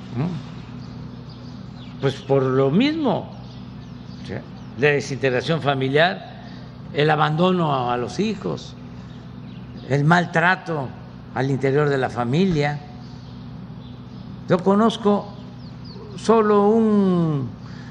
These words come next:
estudio sobre sicarios, bueno, por cierto, donde se le hacen entrevistas a algunos sicarios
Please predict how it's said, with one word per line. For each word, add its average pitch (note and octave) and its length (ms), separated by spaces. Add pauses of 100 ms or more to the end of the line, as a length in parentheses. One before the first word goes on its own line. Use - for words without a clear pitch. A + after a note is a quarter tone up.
(120)
estudio F3 720 (2750)
sobre D#3 300
sicarios, C#3+ 800 (420)
bueno, D3+ 460 (100)
por G2+ 160
cierto, - 440 (1900)
donde C3 640 (400)
se C3 560
le B2+ 480
hacen E3+ 440
entrevistas D3 960 (1300)
a F#2+ 920
algunos D3 340
sicarios C3 640